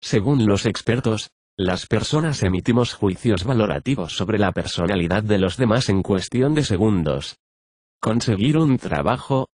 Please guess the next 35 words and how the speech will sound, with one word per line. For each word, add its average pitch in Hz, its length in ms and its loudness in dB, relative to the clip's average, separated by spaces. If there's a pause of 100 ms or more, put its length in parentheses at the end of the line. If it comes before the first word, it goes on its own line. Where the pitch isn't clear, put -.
(220)
incorporarse 110 960 0
a 92 60 2
un 113 200 2
nuevo 131 300 4
grupo 143 320 0
o 139 100 0
superar 104 560 0
la 101 180 2
aprobación 92 760 0
de 120 100 2
los 95 200 0
futuros 123 480 2
suegros 98 580 0
son 117 220 -2
algunas 85 500 0
de 107 100 0
las 87 240 0
situaciones 113 680 -2
en 117 140 4
las 104 160 2
que 107 180 2
el 98 80 2
secreto 123 560 0
del 90 160 2
éxito 123 400 -2
está 160 280 0
vinculado 98 680 2
con 101 200 2
la 92 120 0
capacidad 101 680 0
para 127 180 2
desenvolverse 95 800 2
con 107 220 2
los 113 160 2
demás. 78 440 -2